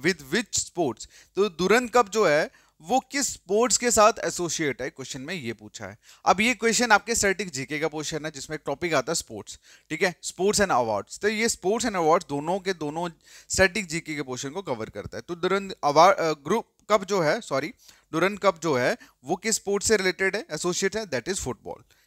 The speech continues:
किससे रिलेटेड है? फुटबॉल से रिलेटेड है। क्लियर है? अब basically ये दुरंत क-, अ, दुरंत कप जो कि एशिया का ओल्डेस्ट कप बेस्ड फुटबॉल टूर्नामेंट है, वो स्टार्ट होने वाला है ट्वेंटी सेवन जुलाई से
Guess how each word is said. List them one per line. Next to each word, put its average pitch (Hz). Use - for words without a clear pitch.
किससे 165
रिलेटेड 214
है? 247
फुटबॉल 110
से 120
रिलेटेड 90
है। -
क्लियर 233
है? 220
अब 180
basically 214
ये 180
दुरंत 175
क-, 143
अ, 143
दुरंत 190
कप 180
जो 151
कि 180
एशिया 226
का 220
ओल्डेस्ट 240
कप 208
बेस्ड 185
फुटबॉल 156
टूर्नामेंट 123
है, 120
वो 143
स्टार्ट 120
होने 117
वाला 110
है 127
ट्वेंटी 117
सेवन 131
जुलाई 107
से 202